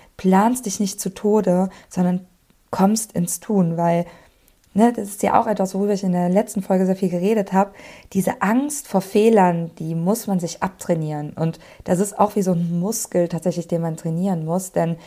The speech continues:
je mehr du Fehler machst, des-,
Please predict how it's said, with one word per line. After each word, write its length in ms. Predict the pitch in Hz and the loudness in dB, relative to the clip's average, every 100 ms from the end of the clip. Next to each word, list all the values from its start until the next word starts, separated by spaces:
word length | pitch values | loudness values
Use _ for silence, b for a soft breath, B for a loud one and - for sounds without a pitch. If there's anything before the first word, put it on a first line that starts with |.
| B B | B B
je 160 | - | -2
mehr 600 | 160 160 175 196 208 214 220 _ _ _ _ - | -2 0 0 2 0 -2 -4 _ _ _ _ -8
du 520 | 175 185 190 202 202 - _ _ _ _ | -2 0 2 2 0 -4 _ _ _ _
Fehler 500 | - - 185 196 165 | -16 0 4 4 2
machst, 360 | 151 156 202 - | 0 -2 -4 -8
des-, 240 | 165 - | -10 -10